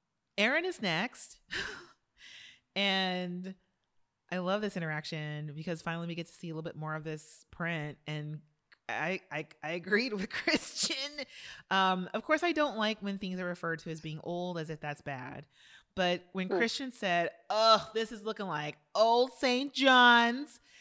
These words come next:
Speaker 1: that my
Speaker 2: Oh,
Speaker 1: mom
Speaker 2: so
Speaker 1: pulled out of the,
Speaker 2: true.
Speaker 1: of, out of the bin." And I was like, "Oh, I, yeah, I
Speaker 2: So
Speaker 1: agree.
Speaker 2: true.
Speaker 1: I agree."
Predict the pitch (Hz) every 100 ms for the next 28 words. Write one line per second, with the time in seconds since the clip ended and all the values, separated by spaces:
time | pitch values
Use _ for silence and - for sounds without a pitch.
0 | - 190 180 165 180 180 233 202 262 247
1 | 202 196 175 170 185 - 175 185 170 185
2 | 185 190 185 180 165 160 185 202 208 -
3 | - 202 285 311 311 302 285 240 208 180
4 | - 180 185 180 170 170 143 143 175 170
5 | - - 175 175 170 170 147 151 139 196
6 | 277 349 370 285 196